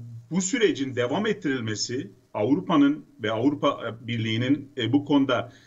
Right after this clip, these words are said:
e, ortak tavır sergilememesi maalesef Türkiye'yi ileriki aşamalarda ve aynı kendi beraberinde Avrupa Birliği'nde, e, büyük sıkıntılara, geopolitik olarak, güvenlik politikalar arasında büyük, e, büyük sorunlarla karşı karşıya getirebilir,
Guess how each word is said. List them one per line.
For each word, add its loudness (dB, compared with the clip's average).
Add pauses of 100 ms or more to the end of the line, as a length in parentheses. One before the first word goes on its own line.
(180)
e, 2
ortak 0
tavır 0
sergilememesi -2 (220)
maalesef -2
Türkiye'yi -2
ileriki -2
aşamalarda -2 (220)
ve 0
aynı 0
kendi 0
beraberinde 0
Avrupa 0
Birliği'nde, 0
e, -2
büyük -2
sıkıntılara, 0 (400)
geopolitik 0
olarak, -2 (320)
güvenlik 2
politikalar 0
arasında -2
büyük, 0
e, 0
büyük 2
sorunlarla 2
karşı -4
karşıya -2
getirebilir, -4